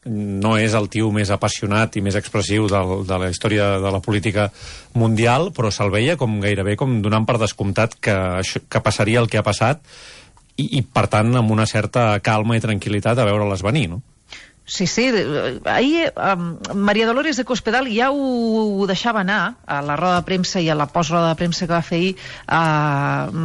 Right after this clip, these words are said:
Speaker 2: balonar els resultats electorals, i avui Mariano Rajoy ho ha constatat. L'estratègia del P P és esperar i a veure què passa el dissabte. El dissabte és una mica un abans i un després. El dissabte és el Comitè Federal, on s'ha de veure l'actitud de Susana Díaz,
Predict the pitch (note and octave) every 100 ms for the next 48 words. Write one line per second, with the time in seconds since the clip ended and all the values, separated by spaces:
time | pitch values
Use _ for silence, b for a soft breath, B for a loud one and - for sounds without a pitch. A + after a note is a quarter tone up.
0 | D#3 D#3 D#3 F3 G3 F3+ G3 E3 D#3 G#3
1 | G3 A#3+ C4 A3 A#3 B3+ B3 A3 G#3+ G#3
2 | F#3 - A3 A#3 F#3+ G3 F#3 - E3+ D#3
3 | C3 A#2+ - E3+ - E3 G3+ F#3 F#3+ G3
4 | A3+ A3 - - D3+ - D3+ E3+ A#3+ E4
5 | - B B B B - C4+ D#4 - -
6 | - F3+ G3 A3+ B3 A3 G#3 G#3+ - A#3+
7 | G#3+ - - D3+ D#3 D#3 - C#3+ - D#3
8 | F3 C#4 C#4+ D#4 A#3+ A#3 A3+ A3+ D4 A#3+
9 | G#3 A3+ G#3+ F3+ D#3+ - C#3 - - -
10 | D#3 F#3+ A3+ G#3 F3+ F3+ F3 F#3+ F#3+ F#3
11 | F3 F#3+ B3+ C4+ B B B - G#3+ A#3
12 | C#4 - - - G3 F3+ F#3+ G#3+ A3+ B3+
13 | F3 - F3 F#3+ E3 D#3 F3+ E3 E3 G#3
14 | C4+ D#4 -